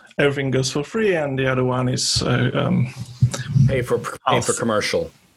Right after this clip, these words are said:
Speaker 1: Yeah, and I sold, I sold a few licenses of the Objective P G P, uh, but it's,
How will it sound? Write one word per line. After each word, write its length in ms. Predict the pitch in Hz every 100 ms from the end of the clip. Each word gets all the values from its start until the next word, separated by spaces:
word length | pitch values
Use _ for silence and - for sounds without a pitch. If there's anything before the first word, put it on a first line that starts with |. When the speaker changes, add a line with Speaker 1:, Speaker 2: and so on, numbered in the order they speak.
| _ _ _ _ _ -
Speaker 1:
Yeah, 360 | 147 139 120 - - - - - - - - - -
and 480 | 139 143 143 143 - _ _ _ _
I 160 | 156 214
sold, 840 | 220 - - 139 131 135 151 175 - _ _ _ - - - 117 - -
I 100 | 170
sold 600 | 180 - 147 151 151 - _ _
a 60 | 131
few 300 | - 139 147
licenses 800 | 139 131 131 143 135 135 131 - 131
of 320 | 131 135 131
the 80 | 110
Objective 500 | 127 127 - 127 131
P 100 | 127
G 120 | 127
P, 400 | - 123 - - - - - - - - - -
uh, 400 | 131 131 135 135
but 180 | 143 160
it's, 500 | 165 165 - -